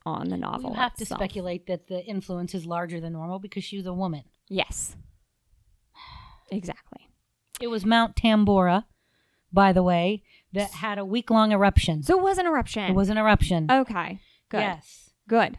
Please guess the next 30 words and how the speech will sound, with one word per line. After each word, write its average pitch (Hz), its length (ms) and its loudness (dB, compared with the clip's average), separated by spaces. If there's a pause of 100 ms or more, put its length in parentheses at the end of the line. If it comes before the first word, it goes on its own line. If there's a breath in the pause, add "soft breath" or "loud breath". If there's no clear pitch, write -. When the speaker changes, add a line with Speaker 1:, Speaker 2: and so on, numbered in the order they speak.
(100)
Speaker 1:
Okay. 196 420 -6
I - 80 -8
did 196 140 -6
not 214 220 0
make 208 200 -2
that 185 140 0
up. 175 140 -2
It 226 140 -6
was 247 240 0
volcanic 196 520 -6
activity 165 460 -6
that - 140 -12
made - 140 -6
it 202 60 -4
Speaker 2:
It - 80 -8
Speaker 1:
so - 140 -8
rainy. - 360 -8 (100)
Speaker 2:
<laughs> - 80 -6
It 254 140 -4
was 175 220 -10
indeed. 185 440 -10 (280)
Speaker 1:
Thank 320 200 -2
you, 302 80 0
Mount 208 240 -2
Tambora, 175 540 -6
for - 120 -8
bringing 185 360 -6
us 226 120 -12
Frankenstein. 262 680 -14 (140)
Speaker 2:
Exactly. 226 840 -2